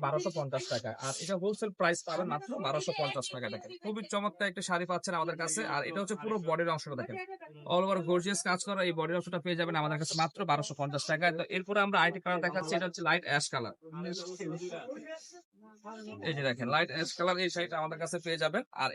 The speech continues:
সামনে হচ্ছে আঁচলটা, আর পিছে হচ্ছে বডির অংশটা দেখেন, all over gorgeous কাজ করা এই শাড়ি থাকবে আমাদের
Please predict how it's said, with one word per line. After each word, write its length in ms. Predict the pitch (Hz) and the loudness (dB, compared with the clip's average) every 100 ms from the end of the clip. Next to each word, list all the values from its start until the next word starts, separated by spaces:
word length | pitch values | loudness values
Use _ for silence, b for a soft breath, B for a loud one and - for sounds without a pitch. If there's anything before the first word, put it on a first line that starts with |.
| - | 0
সামনে 200 | 160 180 190 | 0 0 0
হচ্ছে 160 | 185 170 | 2 2
আঁচলটা, 340 | 156 185 180 262 - | 2 0 0 -2 0
আর 80 | 139 - | 0 -2
পিছে 200 | 185 185 | -6 -2
হচ্ছে 160 | 180 185 | -2 -2
বডির 220 | 147 143 143 | -2 0 -2
অংশটা 240 | 135 117 | -4 -6
দেখেন, 180 | - 107 - _ _ - | -6 -8 -14 _ _ -4
all 200 | - 202 | 4 6
over 120 | 208 196 165 | 6 6 4
gorgeous 320 | 170 170 175 - | 0 2 0 2
কাজ 120 | 156 - | 0 0
করা 140 | 175 180 | 0 0
এই 60 | 165 | 0
শাড়ি 140 | 160 156 | -2 0
থাকবে 160 | 160 160 | -2 0
আমাদের 180 | 151 151 | 0 0